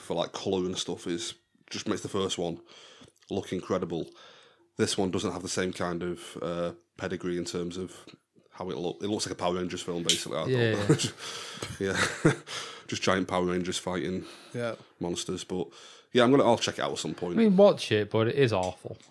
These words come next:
Speaker 2: It is
Speaker 1: Yeah.
Speaker 2: a terrible film
Speaker 1: Yep.
Speaker 2: from start to finish.
Speaker 3: Yeah.
Speaker 2: Yeah.
Speaker 3: Um, if I can just dart back to Studio Ghibli for a minute. I've had a Ghibli film in my backlog for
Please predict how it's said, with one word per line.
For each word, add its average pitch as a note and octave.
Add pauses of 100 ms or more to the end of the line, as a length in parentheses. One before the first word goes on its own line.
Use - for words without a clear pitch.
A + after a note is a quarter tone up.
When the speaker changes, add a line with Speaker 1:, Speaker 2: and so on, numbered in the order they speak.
(140)
Speaker 2:
It C3
is B2
Speaker 1:
Yeah. -
Speaker 2:
a -
terrible F#2
film F#2 (840)
Speaker 1:
Yep. F2+ (160)
Speaker 2:
from G2
start -
to -
finish. G2+ (380)
Speaker 3:
Yeah. A#2+ (460)
Speaker 2:
Yeah. B2+
Speaker 3:
Um, B2+ (320)
if C3
I C3+
can A#2
just G#2
dart A2+
back A#2
to A2
Studio G#2+
Ghibli G#2
for -
a F#2
minute. F#2+ (380)
I've B2+
had C3+
a C#3
Ghibli B2+
film A#2+
in A2+
my A2
backlog G#2
for F#2+